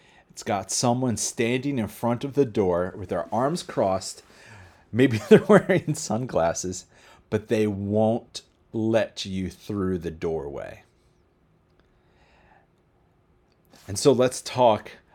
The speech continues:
about this experience. This mansion that is you, that has some rooms that you can go into at freedom,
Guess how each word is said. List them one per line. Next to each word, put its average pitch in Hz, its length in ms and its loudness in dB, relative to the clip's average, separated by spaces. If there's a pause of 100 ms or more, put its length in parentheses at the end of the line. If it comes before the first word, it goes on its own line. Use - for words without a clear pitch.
(120)
about 98 420 0
this 110 460 0 (260)
experience. 90 960 -6 (400)
This 123 460 2 (120)
mansion 151 800 0
that 147 180 4
is 123 280 0
you, 113 520 2 (920)
that 120 100 2
has 139 260 4
some 202 380 4
rooms 202 340 2
that 196 120 4
you 143 120 -6
can 151 220 -4
go 156 300 6
into 151 360 2
at - 140 0
freedom, 120 760 -2